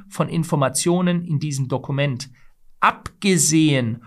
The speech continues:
von den eingeklammerten Passagen." So, über die eingeklammerte Passagen, da gibt es jetzt viele, das sind jetzt wirklich Verschwörungstheorien, da gibt es Theorien drüber,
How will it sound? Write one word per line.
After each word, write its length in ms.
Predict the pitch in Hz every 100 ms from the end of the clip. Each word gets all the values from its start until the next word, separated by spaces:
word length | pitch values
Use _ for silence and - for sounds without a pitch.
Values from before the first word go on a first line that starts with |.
| -
von 280 | - 175 147
den 260 | 135 - -
eingeklammerten 1000 | 175 196 190 185 - 160 160 160 170 -
Passagen." 760 | 160 147 131 127 120 - 110 - - - - -
So, 160 | 165 -
über 160 | 196
die 160 | 196 -
eingeklammerte 640 | 196 208 185 202 180 180
Passagen, 640 | - 156 139 143 156 - 151
da 80 | 139
gibt 260 | 175 -
es 160 | 147 -
jetzt 380 | 143 143 - -
viele, 640 | - - 180 175 170 143 - - -
das 180 | 170
sind 160 | 175 165
jetzt 260 | 151 - 151
wirklich 460 | 170 165 147 - -
Verschwörungstheorien, 1300 | - 156 143 - 156 175 170 165 - 165 160 175 170
da 80 | 151
gibt 180 | 156
es 120 | 143 -
Theorien 400 | 147 139 180 180
drüber, 380 | 175 170 175